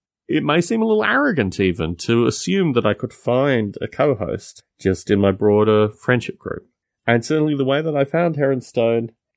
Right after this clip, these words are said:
was independent of my friendship group and relatively organic. So time will tell. Maybe not in the next three months, maybe not in the next six months or eight months,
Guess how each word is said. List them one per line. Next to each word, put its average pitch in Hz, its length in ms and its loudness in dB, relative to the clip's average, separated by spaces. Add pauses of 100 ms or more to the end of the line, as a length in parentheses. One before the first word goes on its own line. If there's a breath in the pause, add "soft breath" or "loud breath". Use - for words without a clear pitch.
(160)
was 107 220 0
independent 135 600 0
of 110 60 -2
my 101 140 2
friendship 117 480 -2
group 95 360 -2
and 143 200 -2
relatively 160 540 0
organic. - 600 -4 (140)
So - 160 0
time 196 240 2
will 185 100 4
tell. - 360 -4 (360)
Maybe 139 340 2
not 131 200 0
in 110 100 0
the 101 80 -2
next - 220 -6
three 180 240 0
months, 170 340 -2
maybe 107 240 0
not 98 160 0
in 90 60 -6
the 92 120 -2
next - 300 -8
six - 240 -4
months 110 300 -2
or - 160 -4
eight - 260 0
months, 113 400 -2